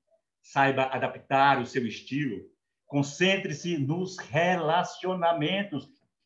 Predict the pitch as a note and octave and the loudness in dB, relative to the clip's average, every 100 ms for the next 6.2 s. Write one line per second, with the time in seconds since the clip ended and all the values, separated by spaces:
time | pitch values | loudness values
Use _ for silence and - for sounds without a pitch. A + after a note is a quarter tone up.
0 | - F3 - G3 - G3 D3 F3 A3+ G#3 | -4 -2 2 2 2 -2 -2 -2 -2 -2
1 | F#3+ E3 C#3 - E3+ C#3 E3 D3 D#3+ C#3 | -6 -6 -6 -8 -6 0 2 2 0 -2
2 | B2+ C#3 C#3 C#3 - _ _ _ - A2 | 0 0 0 -6 -8 _ _ _ -10 -10
3 | - A2+ G2+ G#2 G#2+ G2 - _ _ G#2+ | -8 -6 -4 -6 -12 -18 -20 _ _ -10
4 | G#2 G2+ F2+ - D2+ _ _ _ _ _ | -6 -8 -10 -16 -20 _ _ _ _ _
5 | _ _ _ _ A2+ C#3 A#2+ G2+ F#2 F2+ | _ _ _ _ -6 -4 -2 -4 -8 -10
6 | - _ | -16 _